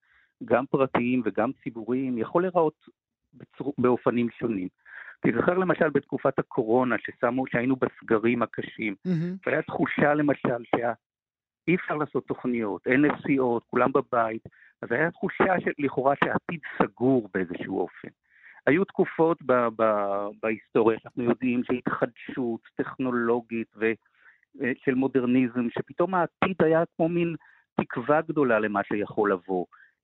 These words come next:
Speaker 1: אה, הייתה התרגשות לקראת האפשרויות שהמדע ייקח אותנו אליהם וכולי. אני חושב שהיום אנחנו נמצאים בתקופה שהעתיד נראה מאוד מאיים,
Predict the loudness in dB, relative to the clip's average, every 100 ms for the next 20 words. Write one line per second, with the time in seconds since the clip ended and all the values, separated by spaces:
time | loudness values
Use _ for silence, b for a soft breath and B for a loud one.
0 | -4 0 0 0 0 0 0 0 0 -2
1 | -8 -8 -6 -6 -2 -2 2 0 0 -2
2 | 2 2 0 0 0 2 2 0 -4 0
3 | 0 0 -2 -6 -6 -8 -6 -2 -2 -2
4 | -4 -6 -10 -12 -14 _ b b b b
5 | -8 -4 0 0 2 4 4 4 2 2
6 | 0 2 0 2 -2 -2 -6 0 0 0
7 | -4 -4 -4 -2 0 2 2 4 2 4
8 | 2 2 2 2